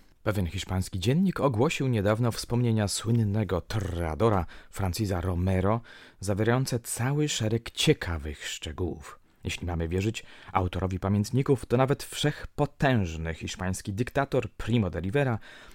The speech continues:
występował pewnego razu w roli torreadora. Przed wielu laty w Barcelonie odbywały się uroczyste walki byków,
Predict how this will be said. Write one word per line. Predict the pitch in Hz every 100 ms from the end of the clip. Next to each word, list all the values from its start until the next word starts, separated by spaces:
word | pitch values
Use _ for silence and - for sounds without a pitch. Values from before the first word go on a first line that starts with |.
| -
występował | 87 87 175 - - - 85 73 - 127 151 90
pewnego | - 85 113 117 85
razu | 98 101 101 - -
w | 78 82
roli | 80 71 71 - - -
torreadora. | - 87 80 80 76 78 - - - - _
Przed | - 82
wielu | 85 78
laty | 85 113 151
w | 113
Barcelonie | 92 82 - 78 110 156
odbywały | 104 95 113 117
się | - 117
uroczyste | 151 113 - - - 95 -
walki | 82 82 78 -
byków, | 82 78 - 113 -